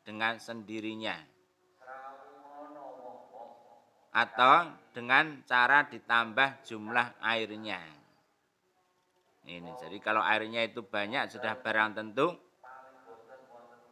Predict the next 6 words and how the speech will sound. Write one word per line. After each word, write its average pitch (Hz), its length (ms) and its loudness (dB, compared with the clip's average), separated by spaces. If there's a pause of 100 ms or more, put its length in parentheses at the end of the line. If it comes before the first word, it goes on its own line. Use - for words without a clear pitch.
zatnya 120 880 2 (240)
anjing 117 480 0
itu 131 240 -4
diambil 110 800 -4
dulu, 113 400 -10
nih. 85 400 -14